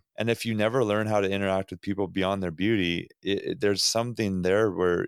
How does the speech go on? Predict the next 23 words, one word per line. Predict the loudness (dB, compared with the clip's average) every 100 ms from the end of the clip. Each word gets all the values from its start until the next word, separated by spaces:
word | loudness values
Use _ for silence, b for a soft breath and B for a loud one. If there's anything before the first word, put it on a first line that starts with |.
| -2
there's | -2 0
something | -2 -4 -2
wrong | 0 2 0 -2
in, | -4
in | -4 -4
your | -4 0
heart | 0 0
and |
in | -4
your | -4
mind. | -2 -2 -4 -8 _ _ _ -2
I |
remember | 0 4 4
when | 4
I | 2
was | 2
younger, | 0 0 2 0 0
when | 0
I | 2
was | 2
a | -2
teenager, | -4 -2 0 0 0
especially, | 0 0 0 0 0 -2